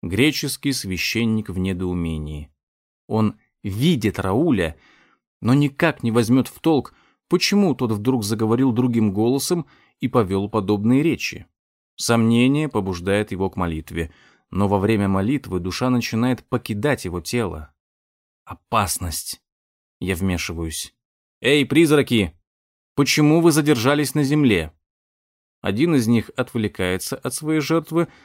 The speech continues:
чтобы ответить. "Нам нужно отомстить конкистадорам, нашим убийцам. Этот монах —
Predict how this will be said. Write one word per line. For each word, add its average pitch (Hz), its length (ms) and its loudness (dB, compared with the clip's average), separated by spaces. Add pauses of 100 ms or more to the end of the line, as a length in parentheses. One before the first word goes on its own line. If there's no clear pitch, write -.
чтобы 104 400 -4
ответить. 87 800 -8 (720)
"Нам 120 340 4
нужно 139 420 4
отомстить 131 720 0
конкистадорам, 127 1080 2 (160)
нашим 120 520 2
убийцам. 117 760 0 (540)
Этот 135 400 0
монах — 120 560 0